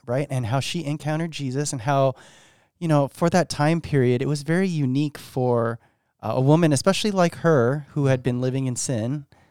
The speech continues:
uh, in the community, to be approached by a man, be talked to by a man. And so Jesus' interactions with her and his grace toward her was very significant. Uh, but something that stood out to me towards the end of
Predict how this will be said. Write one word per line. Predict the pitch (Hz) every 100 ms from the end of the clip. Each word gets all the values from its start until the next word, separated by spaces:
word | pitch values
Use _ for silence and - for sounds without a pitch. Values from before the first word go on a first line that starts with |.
| _ -
uh, | 113 110 107 - -
in | 143 131
the |
community, | 117 127 135 113 107 120 - _ _ -
to | - 147 135
be | 139
approached | 123 - 180 220
by | - 127
a |
man, | 120 123 120
be | 117
talked | - 165 208 - -
to | 135 113
by | 110
a | 107
man. | 104 110 120
And | 120
so | -
Jesus' | 110 151 175 180 139
interactions | 139 143 139 127 131 139 127
with | 123
her | 127 120
and | - 107
his | 120
grace | - 120 139 -
toward | 123 104
her | 117
was | 107 107
very | - 113
significant. | - 110 135 - 139 110 - _ _ _ _ _ - -
Uh, | 127 127 123 _ _ _ - - _ _
but | 175 170
something | - 262 330
that | 311 -
stood | - 165
out | 170 180
to | 156
me | 151 147
towards | - 151 127
the | 123 -
end | 143 190 190
of | 180 139 127 120 120